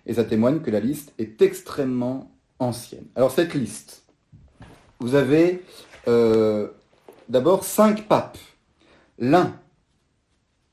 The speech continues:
successeur de Saint-Pierre, donc premier pape après Saint-Pierre,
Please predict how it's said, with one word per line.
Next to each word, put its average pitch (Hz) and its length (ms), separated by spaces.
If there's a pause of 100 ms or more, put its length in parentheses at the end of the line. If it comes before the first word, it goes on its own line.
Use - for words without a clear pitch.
(140)
successeur 156 540
de 151 80
Saint-Pierre, - 760 (920)
donc - 100 (160)
premier 143 320
pape - 260
après 110 240
Saint-Pierre, 110 500